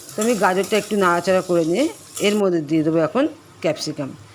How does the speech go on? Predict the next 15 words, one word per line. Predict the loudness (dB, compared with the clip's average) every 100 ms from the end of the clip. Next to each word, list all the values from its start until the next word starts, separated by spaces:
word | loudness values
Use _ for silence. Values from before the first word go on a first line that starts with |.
| -20 -20 -4
সব | -2 0
সবজিগুলো | 0 0 0 0
খু-, | 0 -4 -8 -8
খুব | 0
একটা | 0 2
যে | 0
ভালো | 0 0 0
করে | 2 0
ভেজে | 0 0 2 0
তারপর | 0 0 0
একটা | 0 -2
সবজি | -6 -4
দেবো | -2 -2 -2
সেটা | -2 0
না, | 0